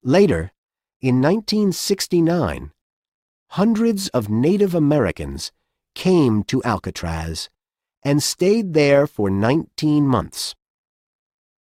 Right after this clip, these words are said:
They were angry with the government about the terrible lives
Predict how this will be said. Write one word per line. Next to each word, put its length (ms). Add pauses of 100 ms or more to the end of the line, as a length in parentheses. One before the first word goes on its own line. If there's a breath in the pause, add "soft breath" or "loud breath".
(120)
They 280
were 280 (100)
angry 560
with 240
the 80
government 600 (760)
about 480
the 140 (100)
terrible 460
lives 800